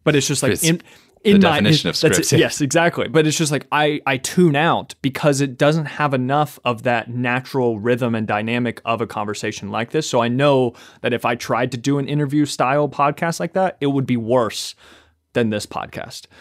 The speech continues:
Speaker 1: Um,
Speaker 2: Yeah.
Speaker 1: and I, I don't, I don't want to do that. And so, yeah, like you said, uh, little subtle flex here, I guess, but whenever I had Brett Contreras on,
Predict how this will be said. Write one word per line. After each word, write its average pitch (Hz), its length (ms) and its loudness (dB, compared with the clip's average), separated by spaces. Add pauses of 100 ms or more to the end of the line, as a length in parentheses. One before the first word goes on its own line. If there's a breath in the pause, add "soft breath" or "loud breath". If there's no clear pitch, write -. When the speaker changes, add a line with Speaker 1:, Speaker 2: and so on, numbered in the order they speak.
(240 soft breath)
Speaker 1:
Um, 117 260 4
Speaker 2:
Yeah. 67 240 0 (540)
Speaker 1:
and 143 120 0
I, 123 260 0
I 117 40 0
don't, 120 380 0
I 117 100 -2
don't 117 280 -2
want 113 260 -2
to 104 80 -14
do 107 220 -4
that. 92 160 -6
And 101 100 -10
so, 113 80 -6
yeah, 107 180 -4
like 101 220 -6
you 101 80 -10
said, 104 340 -4 (300 soft breath)
uh, 104 180 0 (1200)
little 107 280 -4 (100)
subtle 92 300 -4
flex 104 300 -6
here, - 100 -8
I 98 40 -8
guess, 98 200 -6
but - 100 -8
whenever 117 200 0
I 110 40 0
had 104 140 -4
Brett 113 180 0
Contreras 127 500 -2
on, 92 260 -8